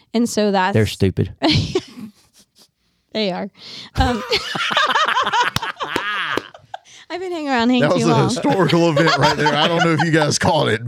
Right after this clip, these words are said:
Speaker 3: but
Speaker 2: She flat agreed with me when I was getting very, very smart.
Speaker 3: Wow. All right.
Speaker 1: Okay. So that shows that he was fully God.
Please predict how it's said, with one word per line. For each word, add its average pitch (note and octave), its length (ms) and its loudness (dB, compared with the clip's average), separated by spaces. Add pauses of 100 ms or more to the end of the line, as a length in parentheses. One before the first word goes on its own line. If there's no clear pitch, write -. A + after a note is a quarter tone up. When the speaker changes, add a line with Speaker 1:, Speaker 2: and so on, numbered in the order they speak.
(100)
Speaker 3:
but G3+ 540 -2 (520)
Speaker 2:
She - 240 0
flat F3 380 0
agreed E3+ 300 2
with D#3+ 120 4
me E3 120 4
when D3+ 140 4
I D#3+ 100 2
was D#3+ 160 2
getting C3 260 2
very, D#3 440 2
very B2 420 0
smart. C#3+ 520 2 (180)
Speaker 3:
Wow. C3+ 440 -6 (1200)
All C3 80 -12
right. - 460 -10
Speaker 1:
Okay. A3 400 -2 (400)
So F4+ 320 0
that D4+ 220 2
shows G#4 280 2
that F#4 120 2
he E4+ 180 0
was E4 180 -2
fully C#4+ 280 -4
God. A3 380 0